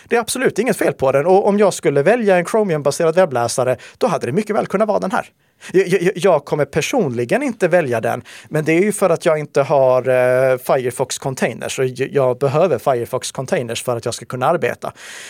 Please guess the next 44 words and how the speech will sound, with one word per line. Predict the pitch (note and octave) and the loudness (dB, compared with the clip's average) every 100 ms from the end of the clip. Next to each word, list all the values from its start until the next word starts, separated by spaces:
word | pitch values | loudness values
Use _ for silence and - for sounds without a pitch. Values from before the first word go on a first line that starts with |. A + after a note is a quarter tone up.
| - - - | -20 -20 -14
Mm, | C#3+ C#3 C3+ | -8 -8 -2
och, | F3+ E3 D#3+ | 2 4 2
och | D#3 | 0
det | D#3 | 0
finns | F3 C3 G3 | -2 0 0
ingen | E3 C#3 | 0 0
Chromium-baserad | E3+ C#3 B2 C3 C#3 B2 | 0 0 -2 -2 0 0
webbläsare | C3+ A#2 G#2 G#2 A#2+ A2+ | 0 -2 -4 -4 -6 -6
som | B2+ A#2+ | -6 -2
erbjuder | F3 A#3+ B2+ A#2 - | 0 0 -2 -6 -6
det. | B1 - _ _ _ _ _ _ - D3 | -8 -10 _ _ _ _ _ _ -8 -2
Eh, | C3 B2+ | 0 0
det, | D3 | 0
det | D3+ | 0
är | |
faktiskt | F3 D3 C3+ - - | 0 -2 -2 -4 -4
till | D3+ | -2
och | C3+ | 0
med | B2+ | 0
så | C#3 C3 | 0 0
att, | C3 A#2+ - C3 | 0 -2 -2 0
eh, | B2 A#2+ - - - - - | 0 -2 -8 -20 -20 -14 -2
eh, | B2 B2 | 2 2
Vivaldi | C#3 C#3+ F3 C3 A#2+ | 0 2 2 2 0
har | B2 | -2
svarat | - D3 F#3+ C3+ A2 | 0 2 2 2 0
på | D#3+ | 0
varför | F#3+ C#3+ D3+ | 0 2 0
de | C#3+ | 0
inte | C3+ C#3+ | -2 2
erbjuder | C#3+ C#3+ A#2 A#2 C3 | 4 2 2 2 0
det, | A2 | 0
för | C3+ | -2
de | C#3 | -2
erbjuder | - D3+ B2 C3 B2+ | 0 0 0 0 0
så | - | -2
mycket | C3+ B2 D#3+ | -2 -2 0
annat | F3 B2 G3 - D3 | 0 0 -2 -4 -2
runt | D3+ C3 - | -2 -2 0
om | E3 B2 A#2 | 0 0 -4
i | D3 C3 | -4 -2
den | B2 | -2
här | B2+ | -2
webbläsaren. | B2+ A#2 A2 G2+ B2 A#2 | -2 -2 -2 -2 -6 -8